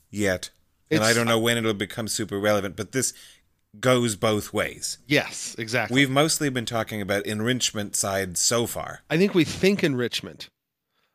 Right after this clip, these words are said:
Speaker 2: but the, I try, if, this is my attempt so far to this point to keep it as neutral sounding as possible. But it's so natural to be like, 'cause of, I think, Malthus, to think, "Well, it's the growing, it's the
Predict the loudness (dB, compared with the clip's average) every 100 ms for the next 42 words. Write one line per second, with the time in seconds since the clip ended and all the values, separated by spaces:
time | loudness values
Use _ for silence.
0 | _ _ -2 -2 -6 _ _ _ _ _
1 | _ _ _ -8 0 2 2 0 -4 -8
2 | _ -6 -6 -4 2 4 4 2 -2 -6
3 | -2 0 0 0 2 2 0 -2 -4 -8
4 | -20 _ _ _ -4 0 0 0 0 0
5 | -4 -4 -4 -6 -4 -4 -6 _ _ -8
6 | -6 -4 0 0 0 -2 -6 -4 -4 -2
7 | -2 -2 -6 -6 -6 -6 -10 -14 -20 _
8 | _ _ 0 2 2 4 4 4 0 -4
9 | 0 2 2 2 0 0 -2 -2 -8 -20
10 | -20 _ _ _ -2 2 0 -2 -4 -4
11 | 2 2 2 0 0 0 0 -8 -10 -14
12 | _ -4 2 2 2 2 2 0 -2 -2
13 | 2 4 4 0 -4 -18 _ -14 -6 -4